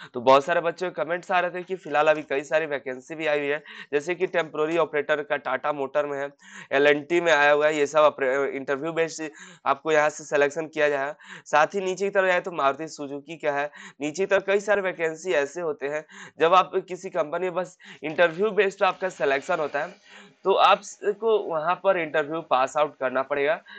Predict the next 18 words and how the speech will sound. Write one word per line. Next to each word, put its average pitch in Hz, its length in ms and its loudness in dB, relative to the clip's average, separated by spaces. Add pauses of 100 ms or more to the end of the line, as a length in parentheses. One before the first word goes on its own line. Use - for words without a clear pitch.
(140)
और 139 140 2
जो 175 120 0
प्रश्न 196 380 -2
पूछे 196 340 -4
जाएंगे 185 220 2
उसका 185 240 -6
जवाब 139 280 0
देना 127 200 -4
पड़ेगा। 120 320 -10 (440)
तो 165 60 8
आज 214 120 8
हम 240 100 -2
कुछ 214 200 -12
बेसिक 180 420 0
क्वेश्चन 196 360 0
देखेंगे 190 360 -4
कि 208 120 -4
आपसे 156 300 -2